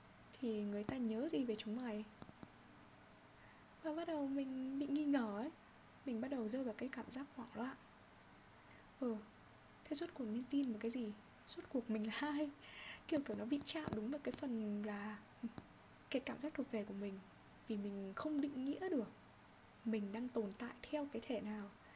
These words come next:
Và đến khi lại động đến câu chuyện niềm tin kia nữa, và mình bảo là nếu bây giờ mình có một cái niềm tin rất là sâu sắc, nhưng đến một ngày nó sụp đổ,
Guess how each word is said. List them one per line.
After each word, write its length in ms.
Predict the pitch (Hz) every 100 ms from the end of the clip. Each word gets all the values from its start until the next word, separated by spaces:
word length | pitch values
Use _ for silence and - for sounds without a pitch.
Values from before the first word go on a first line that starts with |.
| - - - - -
Và 140 | 277
đến 180 | 240 262
khi 460 | 320 311 311 311 311 -
lại 80 | 302
động 200 | 294 302
đến 100 | 254
câu 160 | 240 311
chuyện 200 | - -
niềm 160 | 226 208
tin 200 | 285 285
kia 120 | 285 285
nữa, 180 | 302 349 - - - - - - -
và 80 |
mình 160 | 285 269
bảo 120 | 247
là 180 | 214 208 208 - - - - - - - - - -
nếu 320 | 226 220 233
bây 160 | 302 294
giờ 280 | 277 226 208 - - - - - - - -
mình 320 | 240 220 208
có 160 | 208 208
một 140 | 240 233
cái 120 | 226
niềm 200 | 262 226
tin 180 | 269 277
rất 180 | 294 349
là 100 | 262
sâu 240 | - 269
sắc, 220 | 269 359 370 - - - - -
nhưng 140 | 359
đến 160 | 302 277
một 100 | 320
ngày 160 | 269 220
nó 120 | 226
sụp 200 | - 277
đổ, 280 | 240 220 208